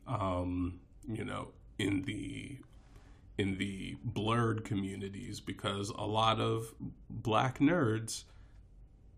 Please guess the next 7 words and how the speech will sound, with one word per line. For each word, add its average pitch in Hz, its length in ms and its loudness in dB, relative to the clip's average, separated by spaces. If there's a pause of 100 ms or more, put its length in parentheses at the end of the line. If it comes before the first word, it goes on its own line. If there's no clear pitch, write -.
(260)
grew 113 380 6
up 110 160 2
watching 107 480 6
Toonami, 117 680 0 (340)
myself - 600 0
included. - 640 6 (260)
So 90 680 -2